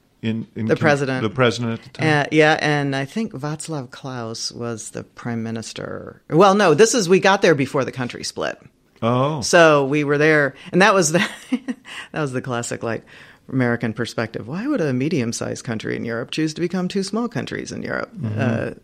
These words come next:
Speaker 2: and that's, um, so it was,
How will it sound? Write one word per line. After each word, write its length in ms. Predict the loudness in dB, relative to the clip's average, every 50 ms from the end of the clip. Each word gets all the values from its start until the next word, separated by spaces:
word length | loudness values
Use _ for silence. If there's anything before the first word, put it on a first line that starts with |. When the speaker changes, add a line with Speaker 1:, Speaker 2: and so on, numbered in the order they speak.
| _ _ _ -20 -20 -20 -16 -8 -2
Speaker 2:
and 160 | 0 2 2
that's, 420 | 2 0 -2 -4 -8 -12 -12 -14 -10 -6
um, 480 | -6 -4 -4 -2 -4 -4 -6 -6 -10 _ _ _ _ _ _ _ _ _ _ _ _ _ _ _ _ _ _ _ _ -20 -20 -14 -4
so 220 | 2 6 6 8
it 200 | 8 8 6 6
was, 300 | 6 6 4 4 2 -6